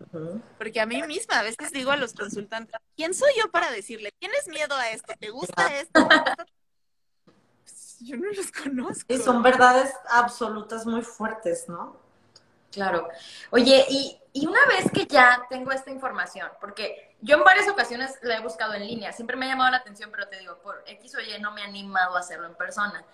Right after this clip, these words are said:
Speaker 3: Pero varias veces la he leído y en el momento en que la leo, pues es guau, ¿no? Porque sí, eh, gran parte digo, "Pues sí, soy yo", ¿no? Pero, ¿y luego qué? O sea, a lo que voy es, ¿de qué me sirve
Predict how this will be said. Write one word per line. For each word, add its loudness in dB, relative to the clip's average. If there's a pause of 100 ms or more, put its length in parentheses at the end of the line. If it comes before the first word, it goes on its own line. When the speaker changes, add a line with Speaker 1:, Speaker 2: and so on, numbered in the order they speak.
(340)
Speaker 3:
Pero 8
varias 0
veces -10 (340)
la 2
he -6
leído -2
y -4
en -2
el -2
momento -6
en -10
que -12
la 2
leo, -4
pues -12
es -10
guau, 8
¿no? -4
Porque -10
sí, -10 (460)
eh, -4
gran 6
parte 6
digo, -8 (100)
"Pues -14
sí, -6
soy 0
yo", 4
¿no? -4 (640)
Pero, 2
¿y 0
luego 6
qué? -2
O -6
sea, 0
a 0
lo -6
que -4
voy 4
es, -6
¿de -4
qué -8
me -4
sirve -2